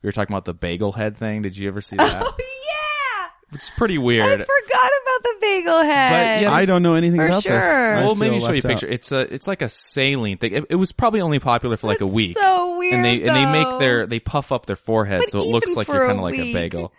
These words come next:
Speaker 1: Yeah.
Speaker 2: Even for a week. Yeah, I was at HuffPost Live
Speaker 3: I
Speaker 2: when
Speaker 3: don't
Speaker 2: that
Speaker 3: get it.
Speaker 2: came out,
Speaker 1: Yeah.
Speaker 2: and we were, we couldn't get our, our, he-, our heads wrapped around it at all. And we
Speaker 1: Yeah.
Speaker 2: couldn't figure out what to say about it. We were like, "We gotta do a segment on this." What do you say?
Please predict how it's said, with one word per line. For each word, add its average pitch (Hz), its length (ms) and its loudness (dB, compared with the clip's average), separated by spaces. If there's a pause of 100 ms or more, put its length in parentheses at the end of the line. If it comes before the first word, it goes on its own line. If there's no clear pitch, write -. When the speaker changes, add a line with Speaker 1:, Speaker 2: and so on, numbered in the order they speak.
(100)
Speaker 1:
Yeah. 110 340 0
Speaker 2:
Even 311 220 2
for 277 100 0
a 254 60 4
week. 220 240 0
Yeah, 254 160 4
I 247 120 4
was 311 120 0
at 294 80 0
HuffPost 220 400 0
Live 196 220 2
Speaker 3:
I - 20 0
Speaker 2:
when 185 80 -2
Speaker 3:
don't - 20 -2
Speaker 2:
that 175 120 2
Speaker 3:
get 185 100 -4
it. 208 40 0
Speaker 2:
came 180 180 0
out, 170 220 2
Speaker 1:
Yeah. 185 40 0
Speaker 2:
and 190 160 -2
we 220 380 0
were, 180 800 2 (180)
we 214 200 0
couldn't 190 420 -2
get 170 160 0
our, 165 180 -4 (100)
our, 170 220 0
he-, 156 260 -4
our 165 140 -2
heads 156 180 -4
wrapped 151 220 -4
around 139 240 -6
it 143 140 -8
at 160 160 -8
all. 87 320 -6
And 254 160 4
we 285 60 2
Speaker 1:
Yeah. - 80 -4
Speaker 2:
couldn't 320 160 0
figure 277 200 0
out 220 80 0
what 196 120 -6
to 185 60 -10
say 247 200 -2
about 160 180 -6
it. - 60 -14
We - 60 -10
were - 40 -4
like, 185 100 -6
"We 180 80 -10
gotta 226 200 0
do 214 80 0
a 208 60 -2
segment 233 340 -2
on 165 120 -2
this." 170 240 -10 (460)
What - 80 -10
do 190 60 -2
you 190 80 -4
say? 202 400 -2